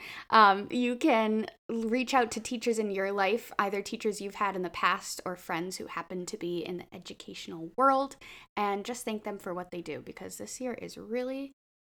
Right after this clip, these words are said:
really hard, and we'd appreciate it. There are other ways of doing this to get resources directly into the classroom. There are Amazon wish lists for teachers, especially teachers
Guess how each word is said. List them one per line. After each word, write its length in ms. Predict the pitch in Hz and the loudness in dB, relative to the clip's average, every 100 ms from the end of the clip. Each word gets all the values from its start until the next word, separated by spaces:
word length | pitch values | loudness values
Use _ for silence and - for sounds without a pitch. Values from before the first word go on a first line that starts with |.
| - | -14
really 440 | 180 185 214 240 | -8 4 6 6
hard, 360 | 240 190 - - - _ - | 4 0 -4 -8 -14 _ -8
and 100 | 208 | -6
we'd 140 | 196 | -4
appreciate 520 | - - 311 - - - | -6 -2 -2 -2 -8 -8
it. 120 | - _ _ - | -8 _ _ -8
There 140 | 277 | -2
are 220 | 277 320 320 | 2 2 4
other 260 | 233 233 233 | 2 2 0
ways 240 | 247 247 | -2 -4
of 160 | 254 233 | -8 -6
doing 260 | 240 240 | -6 -4
this 220 | 254 269 - | -4 -6 -10
to 160 | 233 | -8
get 260 | 220 202 - | -4 -2 -2
resources 560 | 190 - 214 208 240 | -6 -8 -8 -6 -6
directly 680 | - 202 185 190 - - 208 | -4 -4 -2 -4 -4 -10 -6
into 220 | 185 185 - | -6 -6 -10
the 80 | |
classroom. 720 | - - 151 - - 113 220 294 - | -12 -6 -6 -6 -8 -6 -6 -8 -2
There 120 | 220 - | 0 4
are 180 | 220 - | 4 2
Amazon 840 | 208 208 226 220 214 208 208 214 208 - - | 0 0 0 0 0 0 0 -2 -6 -10 -8
wish 320 | 202 196 - | -6 -6 -4
lists 300 | 156 165 - | -4 -4 -8
for 240 | - 185 | -8 -6
teachers, 540 | 180 - 208 - 190 185 | -6 -10 -10 -6 -6 -6
especially 400 | - - 214 220 | -10 -10 -8 -8
teachers 480 | 214 220 214 196 | -8 -8 -6 -6